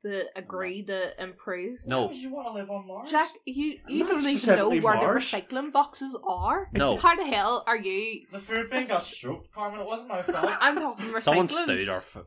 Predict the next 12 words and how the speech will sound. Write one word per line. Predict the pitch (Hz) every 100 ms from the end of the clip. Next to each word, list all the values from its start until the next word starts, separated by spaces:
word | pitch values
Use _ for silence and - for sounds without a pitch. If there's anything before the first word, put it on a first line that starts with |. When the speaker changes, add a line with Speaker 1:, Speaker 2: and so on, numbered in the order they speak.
| 95
Speaker 3:
stole | 95 - 90
our | 87
food | - 82 78
bin, | 110
you | 120 - 147
fuckers. | 127 - 208 - 233
Speaker 2:
<laughs> | 302 - -
Speaker 3:
Bring | - -
it | -
back. | 113 - - - - - - -
Speaker 1:
Um, | 539 587 - - 831 - - - - 359
Speaker 2:
<laughs> | 202